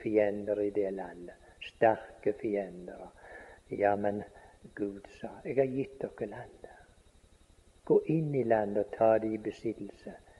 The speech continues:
«Nei», sa de. De gikk tilbake. Følgen var, de måtte vandre i åtteogtredve nye år ute i ørkenen. Og så var de kloss opp til,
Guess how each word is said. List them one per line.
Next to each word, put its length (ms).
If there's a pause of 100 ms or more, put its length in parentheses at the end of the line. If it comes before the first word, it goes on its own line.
(120)
«Nei», 400
sa 180 (140)
de. 120 (720)
De 120
gikk 280
tilbake. 600 (580)
Følgen 600
var, 300 (840)
de 140
måtte 360
vandre 600
i 60 (180)
åtteogtredve 1300
nye 540 (120)
år 380 (760)
ute 300
i 100 (180)
ørkenen. 540 (1600)
Og 80
så 160
var 160
de 60 (100)
kloss 640 (100)
opp 300 (140)
til, 160